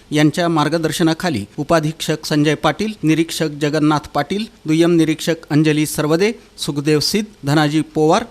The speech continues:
समाधान शेळके, सहाय्यक दुय्यम निरीक्षक गजानन होळकर, अलीम शेख, जवान चेतन हनगुंटी, शोएब बेगमपुरे, इस्माईल गोडीकट, अनिल पांढरे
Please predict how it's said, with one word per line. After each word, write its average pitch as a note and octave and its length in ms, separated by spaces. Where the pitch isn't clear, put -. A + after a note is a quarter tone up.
समाधान D3+ 440
शेळके, D#3+ 380
सहाय्यक F3 540
दुय्यम D#3+ 280
निरीक्षक D#3 440
गजानन D3 400
होळकर, D3+ 320
अलीम D3+ 240
शेख, F#3 220
जवान D#3 260
चेतन D3+ 460
हनगुंटी, D#3 560
शोएब D3 360
बेगमपुरे, D#3+ 560
इस्माईल D3+ 420
गोडीकट, E3 580
अनिल D3+ 240
पांढरे D3 460